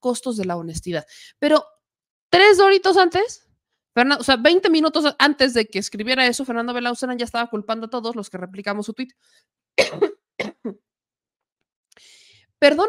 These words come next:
pero es que la responsabilidad recae desde el momento en el que tú vas a publicar una,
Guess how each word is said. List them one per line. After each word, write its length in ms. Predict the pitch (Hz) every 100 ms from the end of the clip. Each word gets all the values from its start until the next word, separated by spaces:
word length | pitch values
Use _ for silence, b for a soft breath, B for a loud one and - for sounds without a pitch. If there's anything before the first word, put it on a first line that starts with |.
| 466
pero 240 | 440 285 -
es 140 | -
que 100 | 403
la 120 | 392
responsabilidad 800 | 294 254 - 220 226 208 214 240
recae 320 | 320 311 285
desde 160 | 311 311
el 60 | 277
momento 400 | 208 220 220 285
en 80 |
el 140 | 302 254
que 120 | 208
tú 160 | - 220
vas 200 | 262 330
a 40 |
publicar 480 | - 202 185 202 240
una, 260 | 285 240